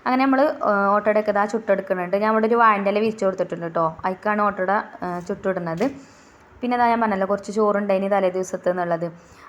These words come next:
അപ്പോ, ഏ, തലേ ദിവസത്തെ ചോറൊക്കെ ഉണ്ടെങ്കിൽ ഇതേപോലെ വെള്ളം ഒഴിച്ചിട്ട് ഫ്രിഡ്ജിൽ വെക്കലാട്ടോ ഞാന്. എന്നിട്ട് അതയിന്ന് എടുത്തിട്ട് അയിക്ക് ഞാൻ കുറച്ച് കല്ലുപ്പ് ഇട്ട് കൊടുക്കും.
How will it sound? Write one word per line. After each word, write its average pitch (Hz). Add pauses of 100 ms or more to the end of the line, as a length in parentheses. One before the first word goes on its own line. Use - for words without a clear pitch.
അപ്പോ, 214 (400)
ഏ, 202 (340)
തലേ 233
ദിവസത്തെ 233
ചോറൊക്കെ 214
ഉണ്ടെങ്കിൽ 196
ഇതേപോലെ 190 (640)
വെള്ളം 233
ഒഴിച്ചിട്ട് 247
ഫ്രിഡ്ജിൽ 196
വെക്കലാട്ടോ 180
ഞാന്. 185 (220)
എന്നിട്ട് 233 (420)
അതയിന്ന് 240
എടുത്തിട്ട് 226
അയിക്ക് 220
ഞാൻ 214
കുറച്ച് 220 (380)
കല്ലുപ്പ് 240
ഇട്ട് -
കൊടുക്കും. 170